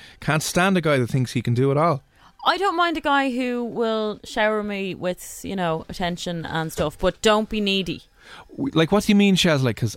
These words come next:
Speaker 1: on the one hand, I'm being told you should be able to do everything. You should be able to put up the shelves. You need to be able to, uh,
Speaker 2: Yeah.
Speaker 1: fix the boiler,
Speaker 2: Yeah.
Speaker 1: change everything in the car, do all
Speaker 2: Change
Speaker 1: the
Speaker 2: all the
Speaker 1: D I Y.
Speaker 2: light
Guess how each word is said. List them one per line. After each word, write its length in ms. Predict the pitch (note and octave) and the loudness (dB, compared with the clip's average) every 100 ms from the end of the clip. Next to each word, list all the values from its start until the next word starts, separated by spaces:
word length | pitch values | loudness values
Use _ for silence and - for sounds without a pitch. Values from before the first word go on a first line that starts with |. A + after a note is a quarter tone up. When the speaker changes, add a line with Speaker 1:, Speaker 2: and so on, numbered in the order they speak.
| - | 0
Speaker 1:
on 140 | C3 | 2
the 60 | C#3+ | 2
one 120 | F3 | 2
hand, 160 | F3 D3+ | 2 0
I'm 80 | |
being 120 | C#3 B2 | 0 0
told 260 | B2+ A2+ | 0 0
you 60 | G#2+ | 0
should 220 | - C3+ | 0 0
be 140 | C3 A2 | 2 0
able 120 | G2 | 0
to 60 | F#2+ | -4
do 160 | G2 | -2
everything. 280 | F#2 F2+ G#2+ | -2 0 -2
You 40 | G2+ | -2
should 140 | A#2 | -2
be 100 | A#2 | 0
able 180 | A2 G#2 | 0 0
to 200 | F#2+ G2 - - - | -2 -2 -4 -14 -6
put 120 | A2+ | -2
up 80 | B2 | -2
the 60 | D#3 | -2
shelves. 500 | - C3+ C3+ B2 A2+ | 0 2 2 0 -2
You 80 | A2+ | -2
need 100 | G#2+ | -2
to 60 | |
be 100 | G#2+ | 0
able 180 | G#2 G#2+ | 0 0
to, 320 | G#2 G#2+ G2+ F#2+ | -2 0 0 0
uh, 280 | F#2 F2 - - - | -2 -4 -6 -14 -2
Speaker 2:
Yeah. 140 | A3 | -2
Speaker 1:
fix 260 | A3+ C#3 - | 0 -2 -2
the 100 | B2 | -2
boiler, 580 | G#2+ A#2+ A#2 A2+ A2+ G#2+ | 2 4 4 4 2 -2
Speaker 2:
Yeah. 160 | F3+ F#3 - - A#2 _ _ | -4 -6 -8 -18 -18 _ _
Speaker 1:
change 520 | - C3 A#2+ A#2 G#2 | -4 0 2 2 2
everything 340 | A2 G#2+ G#2+ G#2+ | 0 0 0 0
in 80 | G2+ | 0
the 80 | G2 | -2
car, 400 | - A2 G#2+ G#2+ | -2 0 0 0
do 180 | A2 G#2+ | 0 0
all 80 | G#2+ | 0
Speaker 2:
Change 100 | F#2+ | 0
Speaker 1:
the 60 | |
Speaker 2:
all 60 | A2+ | 0
the 80 | G#2+ | 2
Speaker 1:
D 60 | |
I 60 | G2+ | 2
Y. 160 | G2 | 2
Speaker 2:
light 120 | A2 | 2